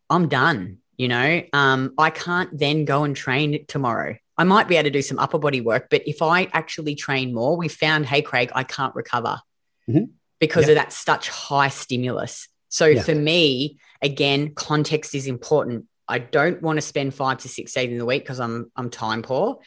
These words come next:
Speaker 2: Mm-hmm.
Speaker 1: Um, and then f-, in terms of my recovery, I can't go and do a five K run. <laughs> I can't go and do hit, you know, like, my legs are sore, you know,
Speaker 2: Mm.
Speaker 1: I'm fatigued. I just, walking is, is good for me. But again, context. So talk about that, Craig, you know, 'cause you're training six days a week.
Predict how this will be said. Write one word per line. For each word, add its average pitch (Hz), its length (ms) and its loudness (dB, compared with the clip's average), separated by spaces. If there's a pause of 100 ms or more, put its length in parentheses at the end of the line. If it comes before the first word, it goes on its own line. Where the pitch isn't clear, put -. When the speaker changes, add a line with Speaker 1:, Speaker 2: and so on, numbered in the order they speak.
(300)
Speaker 2:
Mm-hmm. 127 220 -8
Speaker 1:
Um, 127 440 0
and 147 200 2
then 151 340 0
f-, - 120 -6
in 156 100 2
terms 165 240 0
of 151 80 2
my 135 120 2
recovery, 131 760 0
I 147 100 0
can't 180 340 -4
go 156 180 2
and 180 160 2
do 151 140 8
a 131 60 4
five 127 300 0
K 127 160 -2
run. 123 320 0
<laughs> - 920 -6
I 208 80 4
can't 233 240 2
go 214 160 8
and 233 80 10
do 226 100 6
hit, 170 300 2
you 160 80 4
know, 160 160 4
like, 170 280 2
my 185 160 0
legs 196 260 -4
are 185 40 -8
sore, - 460 -2 (380)
you 170 80 0
know, 160 120 2
Speaker 2:
Mm. 170 80 4
Speaker 1:
I'm 185 80 2
fatigued. 170 560 0
I 151 140 4
just, 165 220 -4
walking 151 560 2
is, 139 200 -8
is 131 140 -6
good 147 180 -4
for - 120 -10
me. 120 120 2
But 131 220 0
again, 139 400 -2
context. - 480 -4
So 151 60 0
talk 226 240 2
about 123 220 0
that, - 160 -4
Craig, 110 300 -4
you 143 60 0
know, 147 80 2
'cause 185 240 0 (580)
you're 202 300 8
training 165 380 4
six - 260 -8
days 120 220 0
a 110 40 -6
week. 349 400 -2